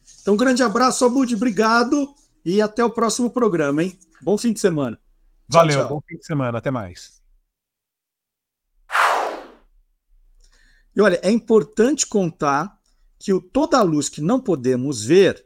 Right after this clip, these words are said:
Speaker 1: né, que tá sendo elogiadíssima na Netflix, preciso ver urgentemente,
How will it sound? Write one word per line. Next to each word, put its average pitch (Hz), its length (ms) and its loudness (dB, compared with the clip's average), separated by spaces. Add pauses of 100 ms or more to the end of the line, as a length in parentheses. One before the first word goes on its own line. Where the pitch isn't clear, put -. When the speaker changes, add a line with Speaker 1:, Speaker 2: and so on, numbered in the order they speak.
(100)
Speaker 1:
né, 123 500 -4
que - 200 -16 (200)
tá 143 100 -8
sendo 202 300 -2
elogiadíssima 175 1200 -2
na 127 140 -2
Netflix, 143 640 -6 (280)
preciso 190 380 -2
ver 156 140 2
urgentemente, 170 1120 -2